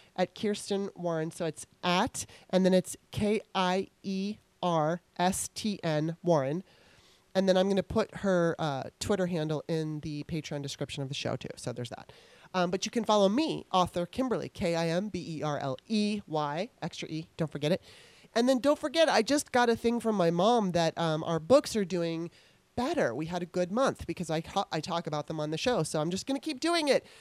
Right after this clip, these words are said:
So you can find me at author, or no, I'm sorry, Kimberly A Johnson on, um, Amazon. You could also find my mom at Ann Werner,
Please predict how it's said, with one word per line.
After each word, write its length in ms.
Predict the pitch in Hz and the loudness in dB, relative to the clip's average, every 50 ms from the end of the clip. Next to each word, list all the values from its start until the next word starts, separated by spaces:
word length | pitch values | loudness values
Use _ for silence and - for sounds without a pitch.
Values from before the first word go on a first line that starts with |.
| - | -20
So 140 | - - 269 | -10 -8 -8
you 40 | - | -4
can 160 | - 247 226 | -2 -4 -4
find 400 | - - 240 247 247 254 247 240 - - | 0 0 2 2 2 2 0 -4 -8 -8
me 380 | 185 190 196 208 214 220 214 | -6 -4 -2 -2 -2 -2 -2
at 160 | - 180 170 - | -2 -4 -4 -2
author, 280 | 175 165 160 - 165 - _ - | -4 -4 -2 -4 -6 -8 _ -4
or 140 | 180 170 165 | -2 -2 0
no, 80 | 165 160 | 0 -2
I'm 80 | 160 | -4
sorry, 180 | - - 147 127 | -2 -2 -4 -4
Kimberly 460 | - - - 214 208 208 214 214 - | -4 -2 -2 0 2 2 0 0 0
A 140 | 175 170 170 | -2 -4 -2
Johnson 420 | 156 170 156 160 160 - 185 170 - | 0 0 0 0 0 -2 -4 -4 -2
on, 340 | - 151 147 139 135 139 143 _ - - - _ _ _ _ - | -2 -2 -2 -2 -2 -4 -8 _ -14 -20 -20 _ _ _ _ -8
um, 360 | 180 165 156 139 131 131 139 - _ _ _ _ _ _ _ - | -6 -4 -4 -4 -4 -6 -8 -12 _ _ _ _ _ _ _ -2
Amazon. 580 | 185 175 165 156 147 - 160 139 123 131 170 202 _ - - - - - - _ - | 0 2 2 2 2 0 0 -2 -2 -2 -4 -4 _ -14 -20 -20 -20 -20 -20 _ -8
You 100 | 196 185 | -8 -2
could 140 | - 208 - | -2 0 4
also 360 | 202 226 262 - - 254 233 | 4 4 4 4 2 0 2
find 260 | - 226 202 185 175 | 2 2 2 2 2
my 140 | 175 170 175 | 2 2 2
mom 240 | 180 180 180 180 180 | 2 2 2 4 2
at 120 | - - _ - | 0 -2 _ 0
Ann 320 | 143 135 175 190 220 214 | 2 2 4 4 2 2
Werner, 360 | 190 165 151 147 151 170 170 | 2 2 2 2 2 0 -2